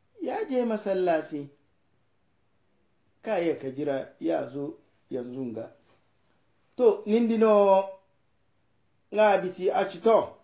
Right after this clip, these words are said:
ka ci nga harbara dendi nga la karkare nga ci to, dai aba kai ka batu.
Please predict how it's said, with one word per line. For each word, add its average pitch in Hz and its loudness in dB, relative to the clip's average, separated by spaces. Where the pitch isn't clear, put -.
ka 214 2
ci 175 -4
nga 202 -2
harbara 175 0
dendi 165 2
nga 185 4
la 165 2
karkare 160 -4
nga 175 -2
ci - -20
to, 151 -2
dai 175 0
aba 180 2
kai 185 -2
ka 170 -2
batu. 156 -6